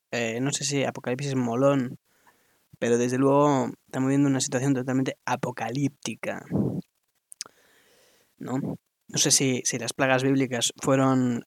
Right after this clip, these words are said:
eh, tan prolongadas en los años o en el tiempo, pero desde luego llevamos una buena, una buena rachita de, de,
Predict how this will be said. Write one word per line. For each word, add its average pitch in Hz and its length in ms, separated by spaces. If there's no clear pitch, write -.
eh, 113 320
tan 147 200
prolongadas 139 720
en 123 260
los 123 160
años 135 280
o 123 40
en 117 60
el 113 100
tiempo, 165 440
pero 139 240
desde 127 220
luego 131 420
llevamos 175 300
una 151 180
buena, 127 520
una 135 100
buena 151 200
rachita 143 540
de, 131 580
de, - 520